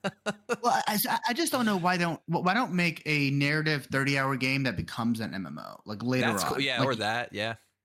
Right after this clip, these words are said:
Speaker 1: like, I mean, I, I don't think they've ever made anything like that. And if they're, if,
Speaker 2: That's still
Speaker 1: you know,
Speaker 2: honestly
Speaker 1: chat
Speaker 2: what I love about Destiny. I know Lightfall wasn't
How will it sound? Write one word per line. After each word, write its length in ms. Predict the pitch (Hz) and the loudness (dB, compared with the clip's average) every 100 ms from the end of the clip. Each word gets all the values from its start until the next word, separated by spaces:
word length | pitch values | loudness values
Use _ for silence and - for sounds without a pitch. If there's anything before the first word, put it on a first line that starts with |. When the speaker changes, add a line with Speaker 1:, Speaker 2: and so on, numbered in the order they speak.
| _ - | _ -6
Speaker 1:
like, 200 | 147 - | -4 0
I 40 | |
mean, 160 | 160 160 | 2 2
I, 160 | 160 170 | 0 -2
I 40 | |
don't 180 | 202 185 | -2 0
think 140 | 202 | 0
they've 160 | 180 143 | 2 2
ever 200 | 143 147 | 2 2
made 240 | 117 143 | 2 2
anything 340 | 180 175 180 196 | 2 2 0 0
like 160 | 202 | 0
that. 140 | 208 208 | 2 2
And 100 | 160 | 2
if 60 | |
they're, 180 | 139 131 | 2 0
if, 120 | - | 0
Speaker 2:
That's 180 | 151 226 | 0 0
still 180 | - 349 | 2 4
Speaker 1:
you 60 | 247 | 6
know, 60 | |
Speaker 2:
honestly 220 | 220 190 | 4 4
Speaker 1:
chat 80 | 156 | 2
Speaker 2:
what 80 | 170 | 2
I 40 | |
love 200 | 139 143 | 2 0
about 240 | 135 127 110 | 0 0 0
Destiny. 440 | 107 - 101 80 _ _ _ - | -2 -4 -10 -12 _ _ _ -8
I 80 | 135 | -2
know 160 | 202 | 0
Lightfall 560 | 156 160 165 170 160 156 | 0 0 0 2 2 2
wasn't 680 | 123 131 127 135 135 - | 2 0 2 0 -2 -8